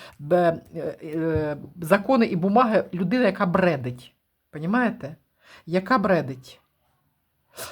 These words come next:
Вона приймає закони і обговорює вещі з цими мужчинами, які при владі. Ну, тут Путіна не вийшло, да? Які, е, знаєте, ну, можуть все пере-,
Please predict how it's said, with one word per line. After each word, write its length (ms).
Вона 280
приймає 520
закони 640
і 140
обговорює 580
вещі 400
з 60
цими 220
мужчинами, 640
які 200
при 160
владі. 440
Ну, 320
тут 240
Путіна 300
не 100
вийшло, 360
да? 180
Які, 760
е, 720
знаєте, 500
ну, 140
можуть 220
все 160
пере-, 280